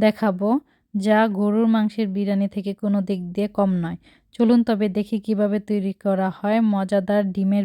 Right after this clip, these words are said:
বিরিয়ানি খুব সহজভাবে। ডিমের বিরিয়ানি তৈরি করার জন্য এখানে আমি ছয়টা ডিম খুব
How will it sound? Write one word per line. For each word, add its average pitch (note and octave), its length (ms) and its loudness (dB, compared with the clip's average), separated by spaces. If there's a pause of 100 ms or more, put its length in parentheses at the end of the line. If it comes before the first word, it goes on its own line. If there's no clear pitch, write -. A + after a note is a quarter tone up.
বিরিয়ানি F3+ 440 -2 (360)
খুব A#3+ 140 -2 (140)
সহজভাবে। F#3 680 -2 (1400)
ডিমের B3 360 4 (100)
বিরিয়ানি A#3+ 420 2
তৈরি A3+ 220 2
করার G#3 280 0
জন্য G#3 140 0 (160)
এখানে A3+ 320 0
আমি G#3+ 120 4 (100)
ছয়টা A3 420 -2 (140)
ডিম G#3+ 160 0 (100)
খুব A3 120 -2